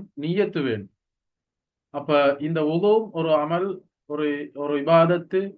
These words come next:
எனவே இதுக்கு நியத்து வைக்காட்டி உதவ கூடாது. சும்மா கால் கை முகத்தை கழுவினத்தினால உதவ கூடாது. அப்ப எனவே நியத்து முதலாவது கட்டாயம், நியத்து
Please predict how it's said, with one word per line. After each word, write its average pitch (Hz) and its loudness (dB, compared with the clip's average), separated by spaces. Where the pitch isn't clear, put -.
எனவே 175 -2
இதுக்கு 175 -2
நியத்து 202 -4
வைக்காட்டி 165 0
உதவ 170 -4
கூடாது. 139 -4
சும்மா 180 -8
கால் 175 0
கை 170 0
முகத்தை 160 -6
கழுவினத்தினால 156 -2
உதவ 160 2
கூடாது. 107 -6
அப்ப 143 -8
எனவே 202 -2
நியத்து 202 -2
முதலாவது 156 4
கட்டாயம், 101 -8
நியத்து 156 -2